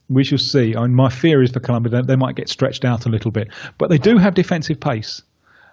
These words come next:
Uh, and, uh, and the, the pair, uh, Davinson Sanchez has, has come through a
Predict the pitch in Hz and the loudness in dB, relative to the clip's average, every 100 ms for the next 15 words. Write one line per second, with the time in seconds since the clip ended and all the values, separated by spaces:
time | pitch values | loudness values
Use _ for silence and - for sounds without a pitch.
0 | - 113 117 120 117 - 135 127 127 135 | -10 -4 -2 0 -2 -2 0 0 2 2
1 | 131 131 135 135 127 127 147 135 127 135 | 2 2 0 2 2 2 2 4 2 0
2 | 135 151 156 139 131 147 139 131 113 113 | 0 2 2 2 2 2 2 2 2 0
3 | 120 123 - 139 123 131 123 120 | -2 -4 2 2 4 4 4 4